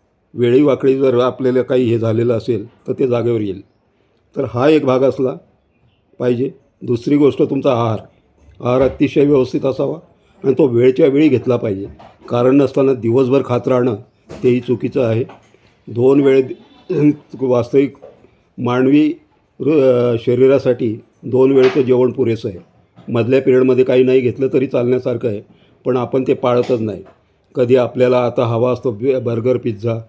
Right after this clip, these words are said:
कधी हवी असते भजी, कधी हवं, हवं असतं अजून काहीतरी. तर ह्या गोष्टीसुद्धा आपण टाळल्या नाहीत, तर वारंवार निर्माण होणारं इन्शुलिन तुमच्या शरीरावर परिणाम करतं आणि तुम्ही किती व्यायाम केला आणि काही केलं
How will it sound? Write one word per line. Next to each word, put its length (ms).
कधी 220
हवी 260
असते 280
भजी, 440
कधी 240
हवं, 400
हवं 200
असतं 220
अजून 240
काहीतरी. 500
तर 80
ह्या 200
गोष्टीसुद्धा 580
आपण 200
टाळल्या 360
नाहीत, 240
तर 100
वारंवार 560
निर्माण 360
होणारं 280
इन्शुलिन 520
तुमच्या 280
शरीरावर 420
परिणाम 360
करतं 340
आणि 140
तुम्ही 240
किती 320
व्यायाम 280
केला 220
आणि 80
काही 220
केलं 280